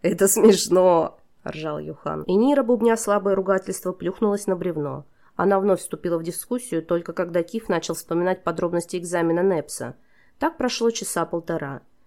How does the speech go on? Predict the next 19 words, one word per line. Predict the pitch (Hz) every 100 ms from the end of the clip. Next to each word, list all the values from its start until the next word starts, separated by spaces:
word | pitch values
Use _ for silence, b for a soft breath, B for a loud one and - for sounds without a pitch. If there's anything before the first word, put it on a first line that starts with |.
| _ -
Время | 160 233 262
перевалило | 240 208 190 165 170
за | 170 156
полночь. | - 131 127 131 - _ _
Всех | - - 233
начало | 277 269 233 190
клонить | 202 190 175 165
в | -
сон, | - 185 226 247
но | 208
уходить | 190 226 233 285
не | 185
хотелось. | - 147 147 135 135 - _ _ _
У | -
костра | 185 180 - 170
было | 165 165
тепло | - - 208 262 277 -
и | 208
уютно. | 175 160 147 147 135